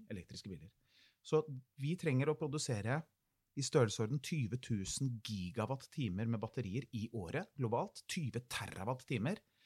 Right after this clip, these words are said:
Det trenger i størrelsesorden femti til hundre kilowatt-timer per kilowatt-time kraft, som jo da be-, betyr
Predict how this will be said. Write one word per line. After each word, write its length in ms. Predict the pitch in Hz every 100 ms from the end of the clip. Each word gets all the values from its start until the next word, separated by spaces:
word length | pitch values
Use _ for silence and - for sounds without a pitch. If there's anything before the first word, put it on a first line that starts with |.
| - _
Det 260 | 117 117 139
trenger 400 | 151 135 98 120
i 100 | 135
størrelsesorden 720 | 127 - 107 - 104 107 101 135
femti 640 | - 120 92 - - 135
til 320 | - 110 110 120
hundre 500 | 139 92 80 117 160 _ _ _
kilowatt-timer 1120 | - - 123 98 107 123 131 - 143 98 123 127
per 220 | 120 110
kilowatt-time 680 | - 95 95 120 - 98 120
kraft, 340 | 175 - - _ _ _ _ _
som 180 | - 127
jo 100 | 131
da 160 | 113 113
be-, 240 | 104 107 -
betyr 540 | 117 127 135 165